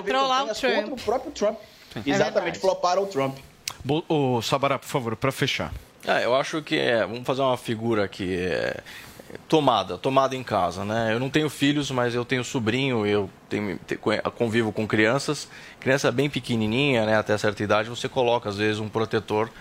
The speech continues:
Speaker 4: pra criança não tomar choque na tomada. É, a Zoe falou muito bem, é, o, o, os pais precisam tá,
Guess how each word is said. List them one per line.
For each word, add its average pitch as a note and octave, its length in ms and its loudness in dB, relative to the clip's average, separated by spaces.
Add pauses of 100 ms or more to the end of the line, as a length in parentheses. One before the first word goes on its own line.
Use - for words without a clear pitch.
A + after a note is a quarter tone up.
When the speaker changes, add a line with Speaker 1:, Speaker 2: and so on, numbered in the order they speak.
(360)
Speaker 4:
pra A2+ 140 4
criança A2+ 320 -2
não A#2 100 -4
tomar A2 680 2
choque A2 400 0
na A#2 140 0
tomada. G#2 460 0 (340)
É, F#2 180 2
a D#2+ 140 4
Zoe C3+ 200 2
falou D3 220 0
muito D#3 240 0
bem, A2 280 0 (160)
é, G2 320 -2
o, - 40 -12 (460)
o, - 40 -4
os - 100 -6
pais C3+ 280 2
precisam C3+ 380 -4
tá, A#2 320 2